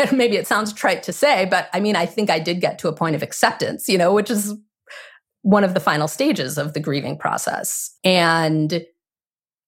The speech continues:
being able to look closely at some of the assumptions that I had made going into that article, going into the writing and editing, and being able to sort of hold them up to the light and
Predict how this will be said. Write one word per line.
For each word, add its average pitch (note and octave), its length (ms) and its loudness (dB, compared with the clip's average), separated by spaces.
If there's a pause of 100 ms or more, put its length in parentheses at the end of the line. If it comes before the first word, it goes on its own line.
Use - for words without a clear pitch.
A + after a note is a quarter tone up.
(160)
being A#3+ 260 6
able F#3+ 220 2
to E3 280 -2
look D#3+ 480 -2
closely E3+ 600 0
at D#3 180 -2
some G3 140 2
of E3+ 120 0
the D#3 100 -2
assumptions D3 600 -2
that D#3 120 2
I C#3+ 100 2
had D#3 220 -2
made D3 540 0 (220)
going D3+ 220 2
into C#3 200 -4
that C3 160 0
article, C#3+ 840 0
going C#3 200 2
into C3+ 180 -4
the D3 100 -2
writing C#3+ 380 -2
and - 80 -4
editing, D3 580 -4
and D#3 200 0
being D3 200 0
able C#3 240 -2
to C#3+ 540 -4 (480)
sort D#3+ 220 2
of D3 60 -4
hold D3+ 280 0
them D3 120 2
up D3 140 -4
to - 80 -4
the C#3+ 120 -2
light C3+ 440 -2
and C#3 520 -2